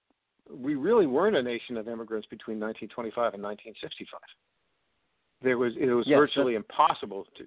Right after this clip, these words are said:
Speaker 1: to, to come into the United States. And the reason for that, as you know, is because of the, the, uh, the need felt to assimilate the number of refugees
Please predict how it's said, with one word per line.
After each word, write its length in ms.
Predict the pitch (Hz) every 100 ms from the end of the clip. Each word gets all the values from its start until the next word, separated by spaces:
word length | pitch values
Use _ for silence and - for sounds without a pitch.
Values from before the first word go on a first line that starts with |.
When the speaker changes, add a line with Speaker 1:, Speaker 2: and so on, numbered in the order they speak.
| _
Speaker 1:
to, 140 | 110 -
to 80 |
come 200 | 120 117
into 120 | 110 107
the 60 |
United 260 | 95 95 95
States. 200 | - 107
And 120 | 113 107
the 40 |
reason 580 | 107 131 247 277 - 196
for 100 | 135
that, 260 | 107 104
as 120 | 107 104
you 120 | 120
know, 280 | 113 101 123 _ _ _ _ _ _ _
is 240 | - 123 113 -
because 340 | 123 - 127 120
of 120 | 104
the, 280 | 92 104 98 - _ _ _
the, 400 | 104 101 98 101 - 107
uh, 220 | 92 98 113 123 - -
the 140 | 120 131
need 800 | 135 175 262 208 127 113 110 110 _ _ _
felt 320 | - 127 120 131 -
to 140 | 123 -
assimilate 800 | - - - 269 190 95 82 87 _ _ _ _ _ 101
the 200 | 107 98
number 520 | 110 113 135 180 156 127
of 180 | 98
refugees 920 | 104 123 - 98 110 127 131 95 87